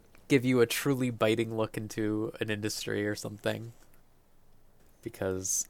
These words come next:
I always find it to be fascinating, you know, learning just more about the process of so many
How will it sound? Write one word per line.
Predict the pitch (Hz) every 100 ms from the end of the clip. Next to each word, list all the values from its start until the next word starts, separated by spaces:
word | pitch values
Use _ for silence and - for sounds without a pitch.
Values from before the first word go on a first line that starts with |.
| -
I | 117 143
always | 175 180
find | 185 185
it | 180
to | 175
be |
fascinating, | 180 151 170 180 165 120 110
you |
know, | 101 101 123 -
learning | 113 110 110 110 110 - -
just | - 117 - - - -
more | 110 113
about | 113 113 113 - - - -
the | - 117
process | - 113 127 147 113 107 - - -
of | 107 104
so | - 113
many | 113 113 110 110